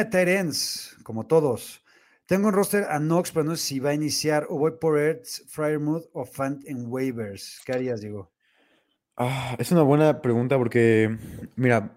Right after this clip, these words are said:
Speaker 2: Ertz es un tight end que tuvo un aumento del veinte por ciento de rutas corridas, que es el aumento más grande de la semana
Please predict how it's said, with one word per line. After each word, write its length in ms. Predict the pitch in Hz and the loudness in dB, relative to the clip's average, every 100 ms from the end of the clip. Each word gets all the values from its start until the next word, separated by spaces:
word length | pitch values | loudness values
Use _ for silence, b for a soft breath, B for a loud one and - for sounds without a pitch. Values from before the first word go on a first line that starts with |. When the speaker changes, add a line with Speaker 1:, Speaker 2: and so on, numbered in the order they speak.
| _ | _
Speaker 2:
Ertz 460 | 120 143 170 - - | 6 8 8 2 -4
es 220 | 139 120 | -2 -2
un 80 | 135 | 4
tight 160 | 135 127 | 6 6
end 120 | 127 | 2
que 240 | 131 127 123 | 2 2 2
tuvo 160 | 123 | 0
un 80 | 131 | 0
aumento 340 | 113 110 120 | 2 0 2
del 160 | 127 107 | 2 4
veinte 240 | 123 131 | 2 0
por 160 | 139 117 | -2 -4
ciento 160 | 123 120 | 0 0
de 60 | |
rutas 160 | 117 - | 0 -4
corridas, 360 | 104 110 131 | 2 4 2
que 120 | - 113 | 0 -8
es 160 | - | -6
el 160 | 113 113 | -2 0
aumento 280 | 110 117 120 | 0 -2 -2
más 120 | 120 | -2
grande 240 | 113 110 123 | -2 0 2
de 100 | 110 | 0
la 60 | |
semana 460 | - 107 110 113 | 0 -2 -2 -2